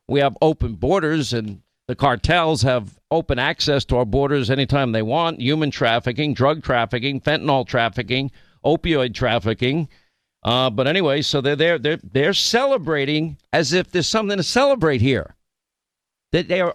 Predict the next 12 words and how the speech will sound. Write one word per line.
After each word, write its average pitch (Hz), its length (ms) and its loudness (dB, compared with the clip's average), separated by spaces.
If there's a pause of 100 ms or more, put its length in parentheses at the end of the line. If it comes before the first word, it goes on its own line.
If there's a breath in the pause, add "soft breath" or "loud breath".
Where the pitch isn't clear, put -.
(140)
totally, 262 560 0
completely 185 920 -2
out 175 160 4
of 170 180 -4
touch - 340 0
with 151 200 -2
what 180 340 0
life 165 400 -2
is 123 180 -2
really 175 380 0
like 147 340 0
for - 140 -4